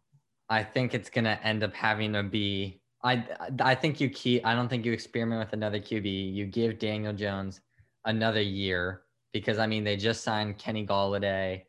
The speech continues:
and they also brought in, I'm blanking on the name. It was another tight end they brought in, uh, Kyle Rudolph. They brought in Kyle Rudolph, so I think they're let that experiment work for a little bit. I actually could see the Giants doing two things.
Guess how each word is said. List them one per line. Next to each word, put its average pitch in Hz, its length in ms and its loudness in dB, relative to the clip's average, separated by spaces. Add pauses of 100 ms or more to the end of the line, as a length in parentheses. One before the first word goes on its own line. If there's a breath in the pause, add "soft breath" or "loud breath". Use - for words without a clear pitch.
(240)
and 113 120 -2
they 123 60 6
also 127 240 4
brought 107 300 4
in, 98 300 -2 (800)
I'm 101 160 -4
blanking 107 260 -2
on 104 80 0
the 101 80 0
name. 98 260 -2
It 95 80 -2
was 95 140 -4
another 110 400 2
tight 107 240 0
end 98 200 2
they 95 100 0
brought 95 280 0
in, 95 280 -4
uh, 113 140 0
Kyle 139 260 4
Rudolph. 110 420 2 (340 soft breath)
They 113 80 0
brought 117 220 2
in 113 100 0
Kyle 117 280 2
Rudolph, 101 500 2 (520)
so 117 60 2
I 104 80 2
think 110 200 -4
they're 110 200 4
let 104 320 0
that 104 180 4
experiment 101 640 0
work 98 280 -2
for 104 140 -2
a 98 40 2
little 101 260 0
bit. 101 260 0 (1200)
I 135 180 6
actually 180 280 2
could 127 140 0
see 120 260 2
the 107 100 -4
Giants 107 360 0
doing 104 240 -2
two 107 200 -2
things. - 460 -10